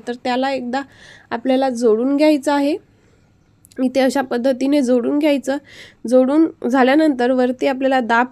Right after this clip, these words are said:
टीप लावायची आहे, कारण की ऑर्गेन्झाचा कापड आहे तो फिसकतो. फिसकतो, कापड फिसकला की आपला फ्रॉकचं पूर्ण लूकच जाणार. त्यामुळे आपल्याला दोनदा साधी स्टिच लावून परत एकदा दाब स्टिच लावायची आहे आणि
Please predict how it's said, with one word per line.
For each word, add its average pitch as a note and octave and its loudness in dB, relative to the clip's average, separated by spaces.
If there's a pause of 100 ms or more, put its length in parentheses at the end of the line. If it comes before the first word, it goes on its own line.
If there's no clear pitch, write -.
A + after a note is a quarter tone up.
टीप D#4+ -2
लावायची C4+ 2
आहे, B3 0
कारण B3 0
की D4+ -6
ऑर्गेन्झाचा C#4 0
कापड C#4 0
आहे C#4 2
तो D4+ -4
फिसकतो. - -2 (360)
फिसकतो, D4 -2
कापड C4 2
फिसकला D4 0
की D4 -4
आपला C#4 0
फ्रॉकचं C#4+ -2
पूर्ण C#4+ -2
लूकच D4 0
जाणार. A3 -2
त्यामुळे C#4+ 0
आपल्याला B3+ -2 (360)
दोनदा C#4+ 4 (460)
साधी B3+ 0
स्टिच D4+ -6
लावून C#4 0
परत C#4 -2
एकदा B3 -4
दाब A3+ 0
स्टिच D4 -8
लावायची C#4 -2
आहे A#3 -4
आणि C4 -4